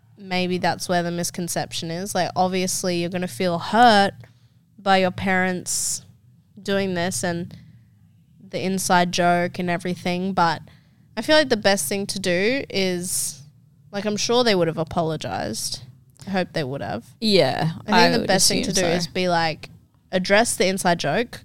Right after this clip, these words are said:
Speaker 1: 'cause clearly it hurts your feelings
Speaker 2: Mm.
Speaker 1: and it's not a joke.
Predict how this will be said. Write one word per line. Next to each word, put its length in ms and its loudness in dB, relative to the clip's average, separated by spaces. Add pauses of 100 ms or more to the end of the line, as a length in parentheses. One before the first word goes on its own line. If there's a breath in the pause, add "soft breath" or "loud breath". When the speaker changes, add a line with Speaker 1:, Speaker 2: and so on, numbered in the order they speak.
Speaker 1:
'cause 180 -4
clearly 480 2
it 120 -4
hurts 260 -2
your 60 -4
feelings 460 -4
Speaker 2:
Mm. 440 4
Speaker 1:
and 280 -2
it's 200 -8
not 180 0
a 60 -2
joke. 540 -2